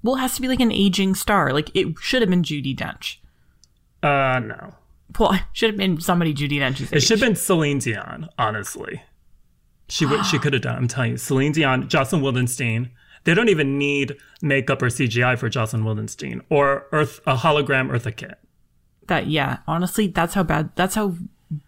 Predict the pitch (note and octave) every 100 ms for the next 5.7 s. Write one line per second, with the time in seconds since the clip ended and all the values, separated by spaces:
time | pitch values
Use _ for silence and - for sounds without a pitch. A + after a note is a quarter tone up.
0 | _ _ - - F#3+ F3+ F3 D3+ - D#3+
1 | C#3 C3+ C#3+ E3+ D3+ D3 - D#3+ D#3 D#3
2 | - - C#4 D#4 D4+ E4 A#3 A3+ A3+ G3+
3 | G3 G3 F#3 G#3+ D#3+ C#3+ F#3+ - _ C#3+
4 | D3+ - - D3 C3 D3 C#3 C#3 D3+ D3+
5 | D3 C#3+ - B2 - B2+